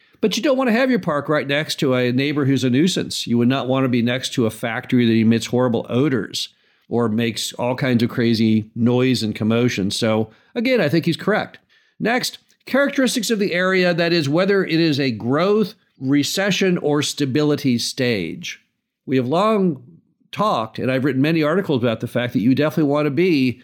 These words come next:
in areas that are vibrant and growing and not in areas that are declining. Now, there's not a lot of areas in America that are declining. There are some in a micro example in every city, but in a macro example,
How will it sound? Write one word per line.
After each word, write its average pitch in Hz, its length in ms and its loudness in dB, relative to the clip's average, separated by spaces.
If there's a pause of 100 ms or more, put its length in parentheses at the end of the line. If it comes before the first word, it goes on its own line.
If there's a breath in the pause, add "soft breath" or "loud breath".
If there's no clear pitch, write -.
(220 soft breath)
in 139 140 -2
areas 151 340 0
that 131 100 -2
are 131 100 2
vibrant 135 480 -2
and 117 200 -2
growing 131 560 0
and 117 240 2
not 156 280 -2
in 135 160 0
areas 135 440 0
that 123 120 0
are 117 80 2
declining. 131 540 0
Now, 113 120 2
there's 143 180 -2
not 240 120 -2
a 254 40 0
lot 240 100 2
of 185 80 0
areas 175 280 2
in 151 60 0
America 147 300 0
that 131 120 0
are 120 200 0
declining. 208 640 0 (540)
There 226 160 0
are 196 60 2
some 202 460 0
in 175 80 0
a 147 60 0
micro 165 460 0
example 135 500 0
in 127 80 0
every 151 280 0
city, 120 360 2
but 151 220 0
in 151 120 2
a 151 60 2
macro 175 460 0
example, 135 720 0